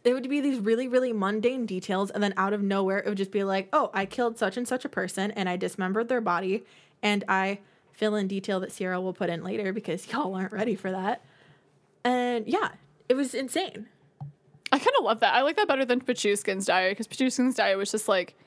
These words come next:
Speaker 1: Yeah, Pichush-, Pichu-,
Speaker 2: "Here's how I put vodka bottles in people's brains for the fucking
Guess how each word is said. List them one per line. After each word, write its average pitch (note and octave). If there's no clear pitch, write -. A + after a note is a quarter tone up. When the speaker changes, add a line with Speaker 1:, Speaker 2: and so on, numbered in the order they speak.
Speaker 1:
Yeah, A#3+
Pichush-, F#4
Pichu-, A3
Speaker 2:
"Here's C#4+
how C#4
I B3+
put B3+
vodka B3+
bottles C4+
in C#4+
people's C4+
brains C#4
for A#3+
the A3
fucking A#3